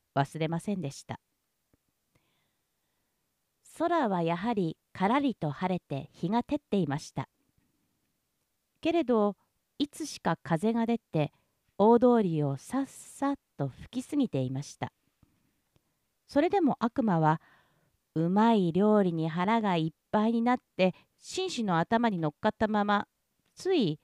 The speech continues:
うつらうつらと眠り始めました。しばらく経って目を開くと、そこもやはり賑やかな大通りで、ハイカラ洋服の紳士はステッ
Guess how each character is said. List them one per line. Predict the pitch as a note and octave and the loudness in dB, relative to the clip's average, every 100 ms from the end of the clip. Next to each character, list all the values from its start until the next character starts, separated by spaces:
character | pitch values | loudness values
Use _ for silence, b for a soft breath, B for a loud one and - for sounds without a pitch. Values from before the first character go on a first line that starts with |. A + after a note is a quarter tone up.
| _ _ _ _ _ _ | _ _ _ _ _ _
う | D3 - | -2 -2
つ | - B3+ | -6 -2
ら | C4+ C4+ - | 2 2 0
う | C4 | -6
つ | C4+ - | -6 -4
ら | D4 A3 | -2 -2
と | - D3+ C3 - _ _ _ - | -2 -2 -2 -4 _ _ _ -2
眠 | B2+ B2+ C#3+ | 0 2 2
り | F3 | 0
始 | F3 F3+ F3+ | -2 -4 -4
め | F3+ | -4
ま | F#3 | -4
し | G3 - | -6 -10
た。 | B2+ - _ _ _ _ _ _ _ _ _ _ _ _ _ _ _ _ _ _ _ _ _ _ _ _ _ _ _ _ _ _ _ _ _ | -14 -14 _ _ _ _ _ _ _ _ _ _ _ _ _ _ _ _ _ _ _ _ _ _ _ _ _ _ _ _ _ _ _ _ _
し | - - A#3 | -16 -8 0
ば | D#4 G4+ | 2 4
ら | F#4+ | 0
く | - | -4
経 | - | -4
っ | G3+ - | -4 -4
て | - D#3+ | -2 -2
目 | D3+ G3+ A#3+ | 0 2 2
を | E3 | 0
開 | - D3+ E3 | -4 -2 -2
く | - - _ | -4 -14 _
と、 | C#3 B2+ B2+ _ _ _ _ _ _ _ _ | -2 -2 -4 _ _ _ _ _ _ _ _
そ | - F3 | -6 -4
こ | - | 0
も | D4 D4+ | 2 2
や | C#4+ | 2
は | D4 | 0
り | C4 D3+ - _ | 0 -2 -6 _
賑 | E3 F3+ | -2 2
や | C#4+ D#4 | 2 0
か | G3 | -2
な | C#3 A#2 | -4 -4
大 | E3 F3 | 0 0
通 | F#3 F#3 | 4 2
り | C#3+ B2+ | 2 -2
で、 | D3+ C#3+ _ _ _ _ _ _ | -2 -4 _ _ _ _ _ _
ハ | - F#3 | -2 0
イ | F#3+ | 0
カ | G3 | 0
ラ | G3 | 2
洋 | G3 G3+ F#3+ | 4 4 2
服 | - D#3 | -2 -4
の | D#3 | -4
紳 | - F3+ E3 | -4 -6 -6
士 | - D#3 | -6 -2
は | D3+ | -2
ス | D#3 - | -2 -4
テ | |
ッ | C#4+ | -6